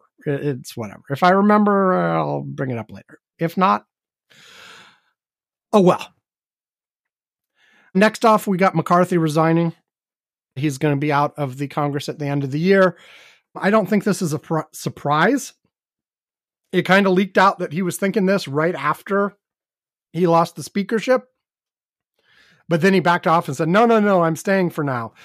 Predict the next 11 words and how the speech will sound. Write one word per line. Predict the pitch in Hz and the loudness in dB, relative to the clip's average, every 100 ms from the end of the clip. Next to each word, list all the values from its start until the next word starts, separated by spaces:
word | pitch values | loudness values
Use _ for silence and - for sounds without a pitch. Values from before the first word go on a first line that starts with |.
| - - _ | -20 -20 _
And | 165 170 | 0 2
it, | 170 170 - | 2 -2 -8
it, | - 185 | -14 -10
it | 190 156 | -8 -8
seemed | - 262 214 | 0 2 2
even | 190 202 190 156 | 2 2 2 0
then | 120 147 175 180 | 0 0 2 2
clear | 180 151 151 160 165 165 170 _ | -2 -4 0 2 2 -2 -8 _
that | 123 143 143 135 127 _ | -10 -6 -2 -4 -6 _
it | 156 147 | -10 -6
was, | 143 139 139 127 - | -4 -2 -2 -4 -8